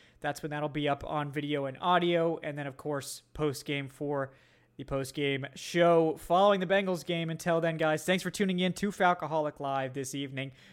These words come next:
We will see you next time. Have a great night, folks.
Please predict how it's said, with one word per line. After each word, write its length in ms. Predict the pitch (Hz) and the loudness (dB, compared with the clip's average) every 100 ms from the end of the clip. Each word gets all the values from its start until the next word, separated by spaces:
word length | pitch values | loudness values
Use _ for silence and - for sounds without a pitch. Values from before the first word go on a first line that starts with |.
| - | -2
We 140 | 180 | 0
will 60 | 226 | 2
see 160 | - | 0
you 120 | 202 180 | -2 0
next 240 | 151 - | 0 0
time. 360 | 160 147 139 135 - _ _ | -2 0 -2 -4 -14 _ _
Have 140 | 160 156 | 8 8
a 40 | |
great 200 | 147 139 | 6 0
night, 160 | 120 - | -2 -10
folks. 300 | 110 - | -14 -16